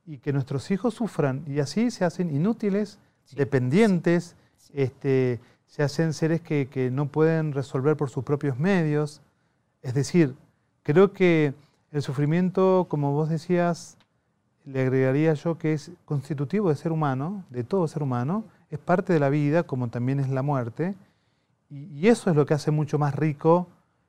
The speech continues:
Speaker 1: eh, el, nuestro presente, porque vamos a morir, <laughs> nuestra vida puede iluminarse más, porque este puede ser nuestro último momento. Entonces yo me pregunto, ¿cómo quiero vivir yo este último momento? ¿Con quién?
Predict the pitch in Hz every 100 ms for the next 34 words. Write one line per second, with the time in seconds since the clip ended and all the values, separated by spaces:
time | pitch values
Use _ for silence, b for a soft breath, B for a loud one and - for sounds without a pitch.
0 | _ - 135 185 143 135 139 135 123 131
1 | - 139 120 127 107 135 113 135 214 240
2 | - 214 226 247 226 254 254 - _ _
3 | _ - 143 131 b b b _ _ -
4 | 139 139 143 143 151 139 156 180 180 -
5 | 170 175 175 175 135 131 131 160 156 151
6 | 214 180 - - b b - 127 180 180
7 | 175 175 - 170 156 139 147 175 185 175
8 | 170 247 202 165 165 - 175 - 180 175
9 | 170 175 175 165 160 b b _ 190 202
10 | - 214 214 185 233 196 247 208 147 151
11 | 139 127 135 135 131 131 123 117 120 117
12 | _ _ _ _ 135 120 - 190 180 139